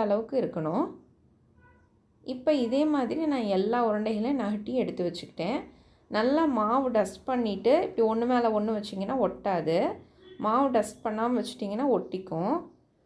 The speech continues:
இப்ப பாருங்க, இதெல்லாம் அழகா எடுக்க வருது. இப்ப நம்ம ஸ்டஃப் பண்ண ஆரம்பிச்சிடலாம். இப்ப தேய்ச்சி வச்ச ஒரு பூரி மாவுல ஒரு டீஸ்பூன் அளவுக்கு ஸ்டஃபிங்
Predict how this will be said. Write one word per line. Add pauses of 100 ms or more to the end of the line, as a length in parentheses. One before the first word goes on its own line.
(160)
இப்ப
பாருங்க, (100)
இதெல்லாம்
அழகா
எடுக்க
வருது. (720)
இப்ப
நம்ம
ஸ்டஃப்
பண்ண (120)
ஆரம்பிச்சிடலாம். (1040)
இப்ப
தேய்ச்சி
வச்ச
ஒரு (120)
பூரி
மாவுல (380)
ஒரு
டீஸ்பூன்
அளவுக்கு
ஸ்டஃபிங்